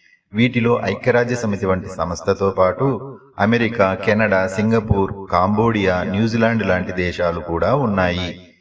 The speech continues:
ఇవి చారిత్రక మధుర స్మృతులను ముందు తరాలకు చేరవేసే మాధ్యమాలని ప్రధాని మోదీ అన్నారు. శ్రీరాముని మార్గం కేవలం పురాణాలకు పరిమితమైనది కాదు.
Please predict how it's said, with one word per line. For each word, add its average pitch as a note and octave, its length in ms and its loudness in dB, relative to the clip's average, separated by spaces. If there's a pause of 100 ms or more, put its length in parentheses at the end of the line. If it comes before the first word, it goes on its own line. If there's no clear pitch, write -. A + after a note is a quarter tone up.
(280)
ఇవి A#2+ 260 0
చారిత్రక A#2 460 0
మధుర G#2 360 2
స్మృతులను A2 840 -2 (220)
ముందు G#2 340 0
తరాలకు G#2 460 0
చేరవేసే G2+ 760 0
మాధ్యమాలని F#2+ 880 -2 (460)
ప్రధాని G2+ 420 0
మోదీ F#2+ 460 -4
అన్నారు. F2 680 -4 (320)
శ్రీరాముని B2 560 0
మార్గం G2 420 0
కేవలం G#2 680 0
పురాణాలకు A2+ 600 0
పరిమితమైనది G2+ 800 -2
కాదు. E2+ 460 -4